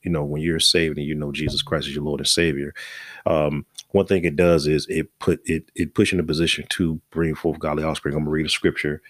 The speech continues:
And he told, when he told Adam and Eve, he told them, he said, uh, excuse me, <clears throat> excuse me. It says, "Let us, let us make man in our image,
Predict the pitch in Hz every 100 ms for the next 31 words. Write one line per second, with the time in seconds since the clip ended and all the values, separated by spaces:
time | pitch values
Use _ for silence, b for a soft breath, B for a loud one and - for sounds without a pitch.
0 | B B B 85 85 87 92 80 90 92
1 | 95 82 78 80 78 76 85 76 73 -
2 | 85 - 87 82 78 76 82 - 80 73
3 | 73 - b b b b - 85 80 73
4 | 73 - _ _ _ _ - - 92 78
5 | 78 - - - - 220 82 165 - -
6 | - 85 - _ _ b b b - -
7 | 101 90 87 98 82 90 98 95 92 85
8 | - 123 - _ 95 95 80 78 78 90
9 | 76 78 - -